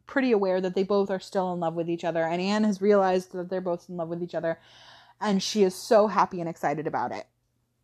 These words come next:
Um, but she is stuck with her group of people. She can't just go find him, and she's not really sure where he is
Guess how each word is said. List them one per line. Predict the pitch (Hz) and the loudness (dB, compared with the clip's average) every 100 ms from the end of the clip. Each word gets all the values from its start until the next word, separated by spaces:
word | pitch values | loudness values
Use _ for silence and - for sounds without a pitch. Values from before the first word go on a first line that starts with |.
| _ _ _ _ _ _ _ _ _ _ _ _ _ _ _ | _ _ _ _ _ _ _ _ _ _ _ _ _ _ _
Um, | 175 170 165 165 - 196 | -2 0 0 -4 -6 6
but | 254 214 | 6 6
she | - 254 | 0 0
is | 247 | -2
stuck | - - 196 196 | -2 0 0 2
with | 196 202 | 0 0
her | - 220 220 226 | -2 2 4 2
group | 202 196 196 | 4 4 4
of | 202 | -2
people. | 202 185 175 | -4 -2 -2
She | 180 190 | -2 -4
can't | - 185 | -4 -4
just | 190 190 | -6 -6
go | 190 185 | -2 -2
find | - 180 180 180 | 2 2 2 -2
him, | 170 156 | -4 -4
and | 165 165 | -6 -6
she's | 180 | -4
not | 196 | -2
really | 190 185 | -2 -2
sure | - 180 | -2 0
where | 170 | 0
he | 180 240 | 0 0
is | 285 294 - | 2 2 -2